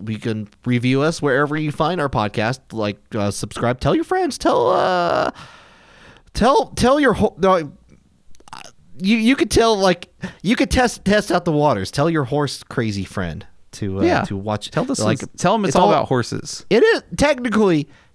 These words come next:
Speaker 1: technically,
Speaker 2: We,
Speaker 1: yes, correct.
Speaker 2: we
Speaker 1: We
Speaker 2: have
Speaker 1: did
Speaker 2: a
Speaker 1: talk
Speaker 2: lot
Speaker 1: about
Speaker 2: of
Speaker 1: horses.
Speaker 2: horse content on
Speaker 1: We
Speaker 2: this
Speaker 1: do.
Speaker 2: podcast.
Speaker 1: <laughs> We did not even talk about the horse god once, actually.
Speaker 2: Oh,
Speaker 1: Yeah,
Speaker 2: now we
Speaker 1: not
Speaker 2: did.
Speaker 1: Nah, shit. Shit, you're, you're right. But, you know, that's out of respect for the horse god, I think.
Speaker 2: Well, of course.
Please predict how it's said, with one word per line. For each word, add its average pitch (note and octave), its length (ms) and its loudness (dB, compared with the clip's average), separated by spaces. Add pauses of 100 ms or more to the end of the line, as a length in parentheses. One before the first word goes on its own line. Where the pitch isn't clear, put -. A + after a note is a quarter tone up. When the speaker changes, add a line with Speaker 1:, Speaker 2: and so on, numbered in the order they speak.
Speaker 1:
technically, D#3+ 420 2
Speaker 2:
We, D3 40 2
Speaker 1:
yes, B2 260 0
correct. - 440 -2
Speaker 2:
we E3+ 100 2
Speaker 1:
We G3+ 120 2
Speaker 2:
have - 60 4
Speaker 1:
did B3 100 4
Speaker 2:
a - 20 4
Speaker 1:
talk F3+ 160 4
Speaker 2:
lot G#2+ 140 4
Speaker 1:
about C#3 60 4
Speaker 2:
of A2+ 60 2
Speaker 1:
horses. A2 180 -2
Speaker 2:
horse A2 220 -2
content - 600 -4 (360)
on - 100 -8
Speaker 1:
We E3 80 0
Speaker 2:
this - 120 -6
Speaker 1:
do. D3+ 120 2
Speaker 2:
podcast. - 640 -4 (160)
Speaker 1:
<laughs> - 120 -14
We C4 100 4
did F4+ 180 2
not D4+ 220 4
even C4 180 2
talk G3 220 0
about F3+ 120 -2
the D3 80 2
horse C#3 260 0
god B2 320 2 (100)
once, - 400 -6
actually. - 500 -8
Speaker 2:
Oh, - 80 -4
Speaker 1:
Yeah, G2+ 100 0
Speaker 2:
now G2+ 100 2
we G#2+ 60 2
Speaker 1:
not G2 160 0
Speaker 2:
did. F2+ 180 -4 (400)
Speaker 1:
Nah, G#2 460 -2 (260)
shit. - 280 -16 (460)
Shit, F#2 320 -4
you're, F#2+ 300 -2
you're G2 120 -2
right. F#2+ 300 -2
But, F#3+ 380 0
you F3 80 2
know, F3 160 2
that's F3 240 2
out F3 140 4
of D3 80 -2
respect B2 340 0
for A2 140 -2
the F#2 80 -4
horse E2+ 200 -6
god, - 220 -6
I - 60 -6
think. - 360 -12
Speaker 2:
Well, - 100 -4
of F#2+ 100 -8
course. E2+ 400 -4